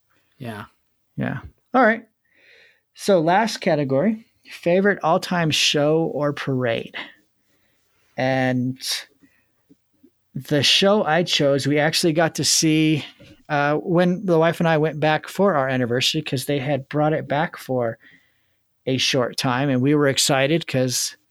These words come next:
Speaker 2: we hadn't seen it in a while, and that is the Main Street Electrical Parade.
Speaker 1: Oh.
Speaker 2: Yeah.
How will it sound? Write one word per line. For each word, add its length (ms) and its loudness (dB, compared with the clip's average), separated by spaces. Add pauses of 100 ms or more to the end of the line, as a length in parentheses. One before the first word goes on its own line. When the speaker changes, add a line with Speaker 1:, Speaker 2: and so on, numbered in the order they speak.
(540)
Speaker 2:
we 100 -2
hadn't 220 0
seen 240 -2
it 40 0
in 80 0
a 100 0
while, 480 0
and 300 0
that 300 0
is 640 0 (500)
the 120 0
Main 280 2
Street 340 0
Electrical 640 -2
Parade. 540 -4 (720)
Speaker 1:
Oh. 600 -8
Speaker 2:
Yeah. 600 0